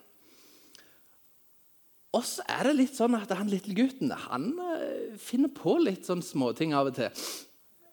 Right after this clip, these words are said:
Eh, og er til underholdning for meg, det, eh, vil jeg påstå. Han har lært seg å krype.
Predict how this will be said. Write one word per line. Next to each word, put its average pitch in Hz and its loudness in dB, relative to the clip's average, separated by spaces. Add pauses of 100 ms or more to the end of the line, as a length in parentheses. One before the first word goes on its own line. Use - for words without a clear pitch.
(280)
Eh, 160 6 (1600)
og 381 4
er 226 8
til 320 4
underholdning 254 8
for 202 4
meg, - 2
det, 370 2 (120)
eh, 262 2
vil 294 0
jeg 254 0
påstå. 294 2
Han 220 4
har 247 8
lært 254 2
seg 247 0
å 214 4 (180)
krype. 214 4